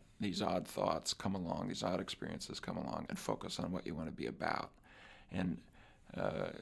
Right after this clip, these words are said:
that's what we teach people how to do. So even with areas like s-, uh, psychosis, we found that four hours of, uh, act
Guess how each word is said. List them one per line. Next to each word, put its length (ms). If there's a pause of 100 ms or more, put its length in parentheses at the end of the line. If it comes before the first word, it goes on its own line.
(120)
that's 200
what 120
we 80
teach 260
people 220
how 100
to 100
do. 220
So 200
even 280
with 160
areas 240
like 140
s-, 220
uh, 120
psychosis, 800 (480)
we 120
found 520
that 160 (380)
four 420
hours 400
of, 340
uh, 240 (140)
act 360